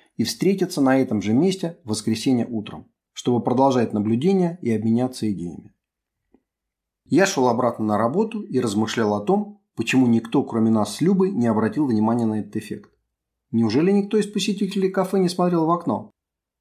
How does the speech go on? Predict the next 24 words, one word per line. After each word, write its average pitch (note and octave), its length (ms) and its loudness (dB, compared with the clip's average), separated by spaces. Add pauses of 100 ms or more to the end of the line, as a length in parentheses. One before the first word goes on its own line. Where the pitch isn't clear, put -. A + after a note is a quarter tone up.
(300)
Почему G#3 380 2
в - 60 -6
кафе D#3+ 280 0
не C3 100 4
стоит C3+ 320 0
очередь C#3 380 0
из A#2 100 0
людей, C#3 300 0
желающих A#2 580 0
поглядеть C#3+ 440 2
на A#2+ 100 0
странное A2 400 -2
явление? A2+ 520 -2 (1040)
Ну, C#3 280 0
ладно, D3+ 340 2
посетители, C3+ 640 -2
они G#2+ 180 -6
приходят C3 500 0
и - 20 -2
уходят, - 420 -2
а G2 60 -10
как B2+ 180 -4
же B2+ 100 -4
персонал? C#3 640 -2